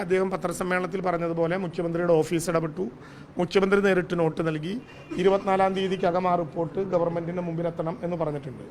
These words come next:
ആ റിപ്പോർട്ട് എത്തട്ടെ. ആ റിപ്പോർട്ട് എത്തിയതിന് ശേഷവും ഏതെങ്കിലും വിധത്തിലുള്ള ആശങ്കകൾ നമ്മുടെ മുമ്പിൽ ബാക്കിയുണ്ടെങ്കിൽ, ഏതെങ്കിലും തരത്തിലുള്ള സംശയങ്ങൾ നമുക്ക് ബാക്കിയുണ്ടെങ്കിൽ, നമുക്ക് അത് ഉന്നയിക്കാനും ഏത് വിധത്തിലാണ് ആശങ്കകൾ പരിഹരിക്കേണ്ടത്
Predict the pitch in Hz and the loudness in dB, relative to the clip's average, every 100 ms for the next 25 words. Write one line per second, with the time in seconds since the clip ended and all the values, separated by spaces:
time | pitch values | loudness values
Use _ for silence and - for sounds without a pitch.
0 | - - - - 196 226 - 226 226 233 | -18 -20 -18 4 6 8 6 4 4 0
1 | 196 214 240 - - - - 180 220 208 | 0 -2 -4 -12 -18 -18 -2 4 4 4
2 | 214 226 220 247 254 226 175 - 220 233 | 4 4 4 6 8 6 2 2 2 4
3 | 254 - 185 - 170 117 - - - - | 2 2 0 2 -2 -4 -10 -20 -20 -4
4 | 165 185 208 220 220 208 190 196 196 196 | 2 2 2 2 2 2 0 -2 0 0
5 | 220 - - - 160 170 190 196 202 196 | -2 -8 -6 2 2 2 0 0 0 0
6 | 185 175 185 180 170 170 170 175 165 165 | 0 -2 -2 -2 0 0 -2 -8 -6 -8
7 | 190 - - - - 160 185 196 208 214 | -10 -12 -18 -20 -6 4 6 6 4 4
8 | 196 196 190 180 180 170 165 190 190 190 | 2 2 2 2 0 -4 0 0 0 -2
9 | 180 170 165 165 175 160 160 190 - - | -2 -2 -2 -2 -4 -4 -4 -8 -10 -18
10 | - - 214 214 214 233 - 233 214 202 | -20 -6 -2 0 4 4 4 -2 0 4
11 | 208 220 180 214 214 254 - - - - | 4 2 4 4 4 0 -8 -20 2 8
12 | 208 240 233 220 226 220 214 196 202 190 | 10 8 8 6 6 4 4 2 2 0
13 | 196 196 185 170 175 170 175 175 | 2 2 0 0 -2 -2 -2 0